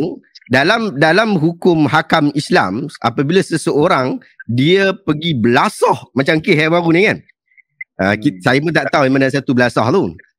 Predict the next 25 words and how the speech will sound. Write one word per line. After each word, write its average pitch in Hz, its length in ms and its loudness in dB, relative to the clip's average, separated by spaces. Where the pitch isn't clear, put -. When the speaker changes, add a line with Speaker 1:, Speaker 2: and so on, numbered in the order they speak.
Speaker 1:
Tapi 139 240 -2
cuma 170 180 0
dia, 151 240 0
bila 170 160 2
dia 160 160 2
belasah 170 480 0
tu, 131 160 -2
dia 165 180 2
telah 170 260 0
berdosa. 139 560 -2
Dan 120 160 2
ini 165 220 2
yang 127 80 -2
disebutkan 156 400 -2
oleh 131 120 0
Syed - 160 -4
Sabiq. 120 280 -4
Dan 139 280 0
dia 139 260 0
telah 196 200 0
melakukan 185 420 0
satu 165 220 -2
dosa. 131 240 0
Sebab 185 240 0
apa? 220 160 -2